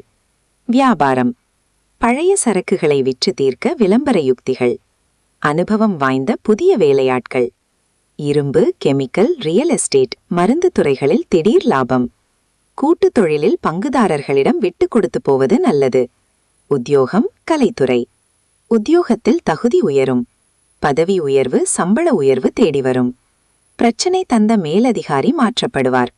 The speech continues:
சக ஊழியர்களின் மதிப்பு கிடைக்கும். கணினித் துறையினருக்கு பணிச்சுமை அதிகரித்தாலும், அதற்கேற்ற சம்பள உயர்வு. கலைத்துறையினருக்கு சம்பள பாக்கி கைக்கு வரும். வீண் வதந்திகளை தவிர்க்கவும்.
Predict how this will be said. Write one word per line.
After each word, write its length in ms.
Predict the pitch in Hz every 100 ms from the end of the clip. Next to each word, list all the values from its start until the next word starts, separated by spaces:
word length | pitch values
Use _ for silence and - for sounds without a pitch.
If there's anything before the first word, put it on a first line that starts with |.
| _ _ _
சக 380 | - 147 139 247
ஊழியர்களின் 680 | 254 151 139 131 139 151 339
மதிப்பு 340 | 196 143 131
கிடைக்கும். 520 | - 147 127 - 127 - _ _ _ _ _ _ -
கணினித் 420 | 220 262 381 392 220
துறையினருக்கு 600 | 165 147 139 135 - 277 392 160
பணிச்சுமை 460 | 175 247 262 247
அதிகரித்தாலும், 760 | 143 127 - 156 127 135 127 226 - _ _
அதற்கேற்ற 680 | - 202 359 - - 240 339
சம்பள 420 | - 208 151 135
உயர்வு. 400 | 123 127 123 123 _ _ _ _ _ _ _ -
கலைத்துறையினருக்கு 960 | 123 226 - 202 156 139 131 127 - 359 _ _
சம்பள 480 | - - 233 381 370
பாக்கி 360 | 196 131 - 320
கைக்கு 360 | 269 196 - 131
வரும். 280 | 127 123 - _ _ _
வீண் 320 | - 156 196 311
வதந்திகளை 640 | 185 131 185 262 233 147 240
தவிர்க்கவும். 600 | 143 139 - 135 127